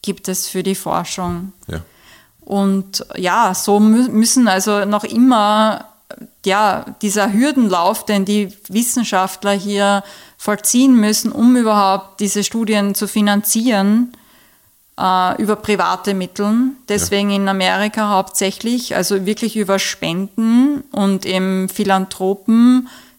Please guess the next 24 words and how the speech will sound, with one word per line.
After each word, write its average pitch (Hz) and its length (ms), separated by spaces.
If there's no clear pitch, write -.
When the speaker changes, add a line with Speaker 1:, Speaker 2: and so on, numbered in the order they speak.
Speaker 1:
die 208 100
sich 196 240
einfach 190 340
hier, 208 760
ja, 190 280
denken, 202 600
wir 196 160
wollen 190 260
in 202 100
das 190 240
investieren, 202 920
Speaker 2:
Mhm. 76 80
Speaker 1:
ähm, 190 760
weil 185 280
wir 196 200
einfach 196 320
dran 190 220
glauben, 196 600
dass 190 200
das 214 180
einen 185 120
Sinn 202 340
hat, 240 460
gesellschaftlich. 220 1000